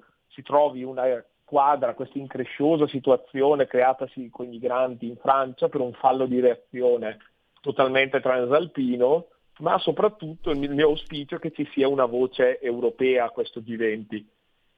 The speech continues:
cosa che per ora sembra in parte mancare. Per la Meloni ovviamente questo sarà più complesso rispetto a quando avrebbe potuto fare Draghi,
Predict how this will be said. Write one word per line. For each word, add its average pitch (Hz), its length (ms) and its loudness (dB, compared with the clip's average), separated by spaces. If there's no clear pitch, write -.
cosa 160 300 0
che 160 140 -4
per 175 180 0
ora 151 260 2
sembra 135 340 -4
in 135 240 -8
parte 135 500 0
mancare. 123 720 -2
Per 139 140 0
la 151 120 4
Meloni 160 340 4
ovviamente 147 400 0
questo 143 180 0
sarà 139 160 0
più 135 140 -8
complesso 147 920 2
rispetto 143 400 -2
a - 40 -2
quando 139 280 -2
avrebbe 127 260 2
potuto 139 220 0
fare 131 300 2
Draghi, 127 720 0